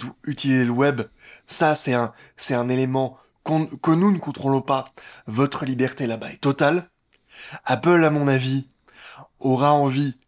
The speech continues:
sinon de mettre en a-, sinon de le mettre en avant, au moins de pouvoir répondre. Non, non, non, on contrôle pas tout.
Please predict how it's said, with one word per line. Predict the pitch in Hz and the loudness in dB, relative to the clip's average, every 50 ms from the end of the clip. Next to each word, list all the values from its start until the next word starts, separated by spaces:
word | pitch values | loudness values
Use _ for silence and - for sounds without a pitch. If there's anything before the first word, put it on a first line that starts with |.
| _ _ _ _ _ _ _ _ | _ _ _ _ _ _ _ _
sinon | - - - 208 214 208 220 214 214 202 | -8 -4 -2 0 2 2 4 4 4 4
de | 170 160 156 151 139 - _ _ _ _ _ _ _ _ _ _ _ _ _ _ _ _ _ _ _ _ - - - _ - | 4 4 4 2 2 -2 _ _ _ _ _ _ _ _ _ _ _ _ _ _ _ _ _ _ _ _ -20 -20 -12 _ -2
mettre | 151 156 160 156 - - | 2 2 2 2 0 -2
en | 147 147 | 0 0
a-, | 151 147 - - | 0 0 0 -4
sinon | - - - - 156 156 160 156 151 139 131 _ | -6 -6 -6 -4 -2 -2 -2 -2 -4 -6 -8 _
de | - 110 139 | -4 -2 0
le | 135 | 2
mettre | 135 143 139 - 131 | 2 0 -2 -2 -2
en | 131 | -2
avant, | 135 139 143 165 - - | -2 0 0 -2 -2 0
au | 165 151 | 0 0
moins | 151 156 156 160 147 - - - - - _ _ _ - | 2 2 0 0 0 -4 -10 -20 -20 -20 _ _ _ -6
de | 123 | -6
pouvoir | 117 123 - 127 135 139 143 139 131 - - _ _ _ _ _ _ _ _ _ - | -6 -6 -4 -2 0 0 0 0 -2 -4 -10 _ _ _ _ _ _ _ _ _ -10
répondre. | - 110 131 139 135 - 165 175 170 131 101 - _ _ _ _ _ _ _ _ _ _ _ _ _ _ _ _ _ _ _ _ _ _ | -2 0 2 2 2 0 0 -2 -2 -2 -4 -8 _ _ _ _ _ _ _ _ _ _ _ _ _ _ _ _ _ _ _ _ _ _
Non, | - 165 175 | -4 -2 0
non, | 180 185 | 2 2
non, | 185 180 - - | 2 0 0 0
on | - 165 160 | 0 -2 0
contrôle | 165 170 160 - 170 170 160 - | 0 -2 -2 2 2 2 2 4
pas | - 147 | 2 2
tout. | 143 - 180 190 | 2 0 -4 -6